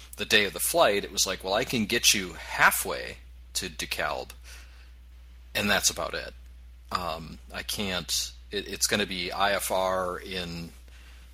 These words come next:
you know, icing conditions, and I, there's just no way that I can,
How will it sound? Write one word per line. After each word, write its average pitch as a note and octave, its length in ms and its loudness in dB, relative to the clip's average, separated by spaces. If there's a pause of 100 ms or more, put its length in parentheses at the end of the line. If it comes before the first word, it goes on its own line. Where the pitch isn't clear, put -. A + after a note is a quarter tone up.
(220)
you G#2+ 120 -8
know, D#2+ 180 -4
icing F#2+ 380 4
conditions, F2+ 840 2 (100)
and E2+ 460 -8
I, E2 200 -6 (120)
there's F#2 200 -2
just - 240 2
no E2+ 140 -8
way E2+ 220 -4
that D#2 140 -8
I D#2 120 -4
can, D#2 320 -10